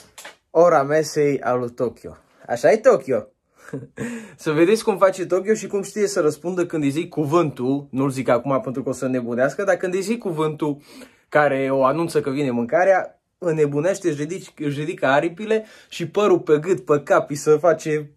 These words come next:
faia. Stați că vă arăt acum. Da, de tine vorbesc. De tine vorbesc. Vedeți cum are acum părul aici? Parcă-i comă. Aici un pic i s-a întărit cum,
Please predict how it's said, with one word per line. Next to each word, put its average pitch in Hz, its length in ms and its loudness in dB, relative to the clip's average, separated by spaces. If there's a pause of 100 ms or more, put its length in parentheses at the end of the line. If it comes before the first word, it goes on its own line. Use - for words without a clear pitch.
faia. 131 480 2
Stați 175 240 2
că 151 60 -6
vă 147 60 6
arăt 147 260 2
acum. 120 300 -10 (260)
Da, 254 300 0
de 254 120 -4
tine 247 240 -4
vorbesc. 147 220 -8
De - 100 -14
tine 285 180 -4
vorbesc. 123 480 -6
Vedeți 135 360 -4
cum 233 140 -2
are 240 140 2
acum 262 320 0
părul 139 240 -2
aici? 127 220 -4 (360)
Parcă-i 139 360 -2
comă. 123 380 0 (1000)
Aici 139 320 -4
un 139 160 -2
pic 143 180 -6
i 139 60 -6
s-a 123 140 -8
întărit 123 360 -6
cum, 123 400 -12